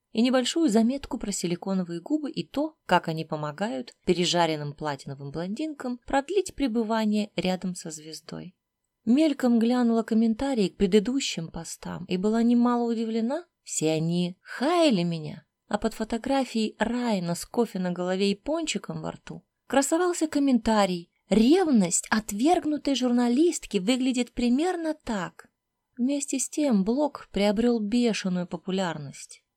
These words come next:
и стал местом тусовки юных фанаток Макнамары. Уже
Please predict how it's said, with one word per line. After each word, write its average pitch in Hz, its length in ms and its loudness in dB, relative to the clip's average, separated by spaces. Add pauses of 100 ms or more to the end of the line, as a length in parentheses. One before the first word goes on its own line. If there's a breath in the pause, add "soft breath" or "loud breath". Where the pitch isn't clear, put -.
(120)
и 254 140 -2
стал 294 440 4
местом 247 360 2
тусовки 240 800 -6
юных 269 500 0
фанаток 190 540 -6
Макнамары. 170 640 -10 (300)
Уже 233 480 2